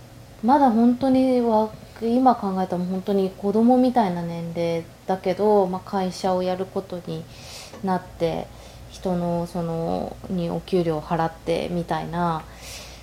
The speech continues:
その、多分自分のキャパシティを超えた仕事をし-、してる時に、すごい大きなお金の決断とか、そういうことをしなきゃいけなくて、ちょっと病んでた時期があったんだよね。重圧みたいなのが多分あって。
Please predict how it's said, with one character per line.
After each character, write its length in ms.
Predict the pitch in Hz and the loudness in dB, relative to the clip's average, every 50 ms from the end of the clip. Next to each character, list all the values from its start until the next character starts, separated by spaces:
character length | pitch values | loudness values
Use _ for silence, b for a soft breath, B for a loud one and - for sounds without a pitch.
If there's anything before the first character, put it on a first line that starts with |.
| B B | B B
そ 120 | - - 180 | -16 -14 -12
の、 280 | 175 175 175 175 190 - - - - - - - - - | -10 -10 -10 -12 -12 -14 -16 -16 -12 -12 -12 -10 -4 2
多 100 | 339 349 | 2 4
分 120 | 302 240 | 4 4
自 140 | 208 214 226 | 2 0 0
分 160 | 226 302 311 | -2 -2 -2
の 60 | 339 | -2
キ 120 | 320 - 302 | -2 -4 -2
ャ 40 | |
パ 120 | 302 339 349 | 2 2 0
シ 140 | 349 - - | 0 0 -2
テ 80 | 359 | 0
ィ 60 | 359 | 0
を 60 | 349 349 349 | 0 2 2
超 80 | 349 | 2
え 60 | 339 339 | 2 2
た 100 | 339 330 | 0 -2
仕 140 | - 330 | -2 0
事 800 | 302 302 302 302 - 294 285 285 285 285 277 277 277 269 262 254 | 0 0 0 0 0 0 0 2 2 2 2 2 2 2 2 2
を 60 | 262 262 | 2 0
し-、 240 | 254 - - - - - - - - | -2 -6 -12 -14 -16 -18 -20 -18 -14
し 120 | - - - | -14 -14 -8
て 240 | - - 254 254 254 - - - - - - - - - - - - | 0 2 2 2 2 0 -18 -20 -20 -20 -20 -20 -20 -20 -14 -4 -2
る 100 | 254 247 | -2 0
時 240 | 247 247 247 - 156 | 0 0 -2 -2 -8
に、 440 | 147 151 156 160 160 156 156 156 170 B B B B B B B B - | -8 -8 -8 -8 -8 -8 -8 -10 -12 B B B B B B B B -14
す 160 | - - - | -12 -10 -2
ご 120 | - 370 370 | 0 2 2
い 40 | |
大 120 | - - 202 - - | 2 0 -2 -4 -2
き 100 | - 254 | 2 2
な 200 | 240 208 185 165 | 4 4 4 2
お 40 | 156 | 0
金 240 | - - 170 175 170 | 0 0 0 2 0
の 100 | 170 165 | 0 -2
決 260 | - 180 170 - 175 | -4 -6 -6 -6 -4
断 180 | 165 160 160 165 | -4 -4 -4 -4
と 100 | - 165 | -8 -12
か、 500 | - - 165 165 165 165 165 156 160 - B B B B B B B | -8 -4 0 2 2 2 2 2 -2 -4 B B B B B B B
そ 160 | - - - | -14 -8 -8
う 40 | 196 | -8
い 20 | 190 | -6
う 40 | |
こ 80 | - 202 | -6 -8
と 120 | 190 - | -6 -6
を 40 | 175 | -6
し 160 | 170 - - | -6 -4 -4
な 100 | 180 180 | -4 -6
き 100 | 175 - | -4 -4
ゃ 20 | 160 | -6
い 40 | 160 | -6
け 100 | - 165 | -6 -8
な 80 | 170 | -8
く 80 | 165 - | -8 -10
て、 100 | - - | -14 -14
ち 160 | - - - | -10 -4 -4
ょ 40 | 415 | -4
っ 20 | 427 - | -4 -2
と 80 | - 185 | 0 2
病 260 | 202 254 311 320 277 | 2 2 2 2 0
ん 40 | 202 | -2
で 80 | 160 | -2
た 160 | 151 - 180 170 | -2 -2 -6 -6
時 120 | 160 165 | -6 -8
期 140 | - 165 151 | -6 -6 -4
が 160 | - - - | -2 -2 -2
あ 40 | 175 | -2
っ 40 | - - - - - - - - - - - | -4 -6 -14 -20 -20 -20 -20 -20 -14 -8 -6
た 100 | 143 143 | -6 -4
ん 60 | - | -4
だ 60 | - | -6
よ 60 | - | -4
ね。 120 | 185 226 220 | -2 -2 0
重 300 | 196 214 220 226 233 226 | 0 0 0 2 2 2
圧 340 | 226 226 - - 233 226 | 2 0 -4 -4 -2 -2
み 120 | 214 220 214 | 0 -2 -2
た 140 | 208 170 151 | -2 -4 -4
い 20 | |
な 80 | 156 165 | -6 -8
の 60 | 160 | -10
が 80 | 165 | -10
多 140 | - - 156 | -8 -8 -8
分 100 | - - | -8 -8
あ 60 | - | -12
っ 20 | - - - - - | -14 -14 -16 -12 -8
て。 220 | - - - - | -6 -6 -6 -8